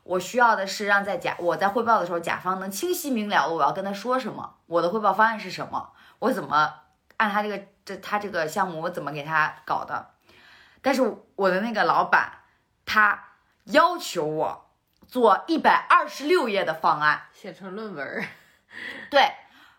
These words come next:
Speaker 1: 而这一百二十六页里面有一百一十六页是废话。我问他为什么，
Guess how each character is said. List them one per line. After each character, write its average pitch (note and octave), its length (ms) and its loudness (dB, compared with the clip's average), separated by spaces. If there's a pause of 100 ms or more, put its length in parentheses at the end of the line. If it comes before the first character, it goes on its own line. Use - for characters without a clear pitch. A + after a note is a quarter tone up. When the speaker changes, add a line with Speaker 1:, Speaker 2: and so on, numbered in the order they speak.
(140)
Speaker 1:
而 C4 160 6
这 E4+ 80 -8
一 D#4+ 220 -2
百 A3+ 100 4
二 C#4+ 320 4
十 C#4+ 180 -10
六 D4+ 200 -2
页 F#3+ 180 -4
里 D#3 140 -10
面 D#3 200 -8
有 D#3+ 200 -2
一 C#4 180 -6
百 F3 240 2
一 F#4 220 -4
十 G#3 240 -8
六 G3 180 -6
页 F3 140 -4
是 F#3+ 160 -12
废 G3+ 320 -6
话。 - 420 -8
我 G3 140 -4
问 D4 120 0
他 D4+ 140 4
为 F#4 240 0
什 E3 240 -8
么， B2+ 260 -8